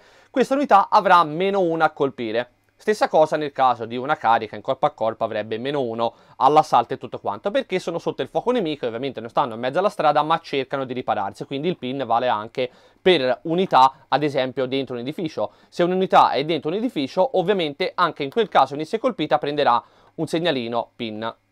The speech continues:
All'inizio del turno, che è una delle regole che mi piacciono veramente di più di Bolt Action,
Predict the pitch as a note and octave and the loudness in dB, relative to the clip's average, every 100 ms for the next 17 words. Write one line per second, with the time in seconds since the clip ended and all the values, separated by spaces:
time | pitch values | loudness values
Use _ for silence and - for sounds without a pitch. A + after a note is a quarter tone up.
0 | _ _ _ _ _ B3+ D#4 C4 G3+ C4+ | _ _ _ _ _ 4 6 4 0 -2
1 | - G3+ F3+ E3+ G3 E3+ C#3 C#3 - A#3 | -2 -2 -2 -2 -2 -4 -2 -4 -2 -2
2 | G3 D3+ C#3 G#3+ F3 D#3 - C3+ B2+ G3 | 0 0 2 2 2 0 -2 -6 0 2
3 | G#3+ - C#3 B2+ B2+ C#3 F#3 G#3+ D3+ A#2 | 2 0 0 0 0 0 0 -2 -2 -6
4 | A#2 G3+ F#3+ C3 E3 C#3+ B2+ C#3 B2 C3+ | -2 0 0 0 -2 -2 0 0 2 0
5 | A2+ - D3 | 0 -2 -2